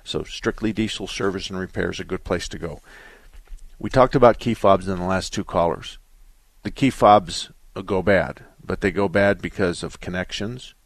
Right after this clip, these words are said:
because of batteries, because of circuit boards, or the computer loses its ability to see it, or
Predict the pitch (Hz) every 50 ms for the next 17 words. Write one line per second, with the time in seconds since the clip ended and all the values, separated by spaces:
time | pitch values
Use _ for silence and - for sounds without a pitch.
0 | _ _ _ - - - 95 87 82 - 80 76 - 95 92 92 92 90 95 98
1 | 107 113 - - - - _ _ _ _ - - 92 82 - - - - - 107
2 | 101 98 - 110 90 - - - 95 98 98 104 104 104 - - - - - -
3 | - - - _ _ - 104 98 85 90 90 - - 95 90 - - 110 110 113
4 | 110 110 101 98 98 101 110 117 117 113 98 98 104 101 90 - 101 98 - -
5 | 98 80 82 101 98 95 95 92 92 80 90 92 92 - - - 87 - - -
6 | - 104 107 101 92 92 - - - - - - 101 101 107 117 110 95 87 87
7 | 82 82 90 107